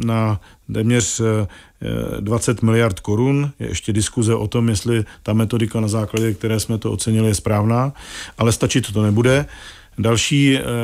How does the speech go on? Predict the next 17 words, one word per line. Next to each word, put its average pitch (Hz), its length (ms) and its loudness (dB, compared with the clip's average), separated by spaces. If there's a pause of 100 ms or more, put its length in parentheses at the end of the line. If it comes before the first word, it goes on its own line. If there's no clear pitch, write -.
(640)
naše 127 560 2
nemovitostní 120 640 0
projekty 120 420 0
jsou 131 140 -2
developerské 117 640 0
projekty 117 320 -4
v - 60 -6
Praze. 117 480 0 (560)
České 120 340 -2
dráhy 117 340 2
mají 113 360 2
kromě, 110 320 0
eh, 107 400 -4
pozemku 113 460 -2
na 113 80 0
hlavním 117 360 2
nádraží 113 720 0